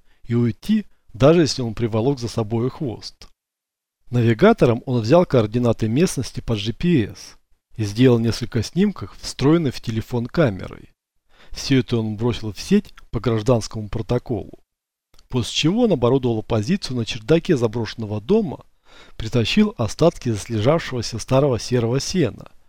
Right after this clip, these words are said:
и залег с винтовкой, контролируя дорогу. Время еще было. Думать не хотелось ни о чем, совсем ни о чем.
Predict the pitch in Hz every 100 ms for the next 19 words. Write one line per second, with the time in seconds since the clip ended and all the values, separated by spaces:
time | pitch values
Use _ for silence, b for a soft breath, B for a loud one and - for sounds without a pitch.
0 | B B B 120 110 113 180 - 117 107
1 | - 170 - 113 120 104 120 123 117 107
2 | 101 123 151 117 95 - _ _ _ _
3 | _ _ _ _ 101 104 113 104 101 -
4 | - 131 135 123 107 - - _ _ _
5 | _ _ _ _ 98 117 110 - 107 113
6 | 107 117 107 - 110 104 98 - 180 165
7 | - _ _ _ _ - 135 - 208 160
8 | 107 95 - - -